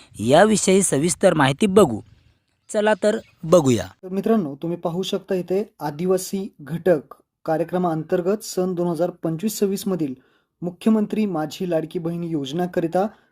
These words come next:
Speaker 2: निधी वितरण करण्याबाबतचा तेवीस मे दोन हजार पंचवीसचा हा जीआर काढण्यात आलेला आहे. काय जीआर आहे तर तुम्ही पहा,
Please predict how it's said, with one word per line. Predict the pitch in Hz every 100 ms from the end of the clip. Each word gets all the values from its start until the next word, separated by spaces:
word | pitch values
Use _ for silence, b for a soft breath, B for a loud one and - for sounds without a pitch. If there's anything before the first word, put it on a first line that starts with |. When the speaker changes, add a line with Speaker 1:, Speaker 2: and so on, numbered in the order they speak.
| b
Speaker 2:
निधी | 156 165 190
वितरण | 208 208 185 190
करण्याबाबतचा | 180 165 170 170 160 160 190 208 - _ _ -
तेवीस | 190 196 240 - - _ _ _ -
मे | 175 202 151 135
दोन | 165 170
हजार | 156 170
पंचवीसचा | - 156 147 160 156 175
हा | 160 175 214 _ _ -
जीआर | 139 147 156
काढण्यात | 180 160 143 165
आलेला | 170 147 139
आहे. | 131
काय | 139 165
जीआर | 165 175 180
आहे | 170 175
तर | 175
तुम्ही | 175 185
पहा, | 185 156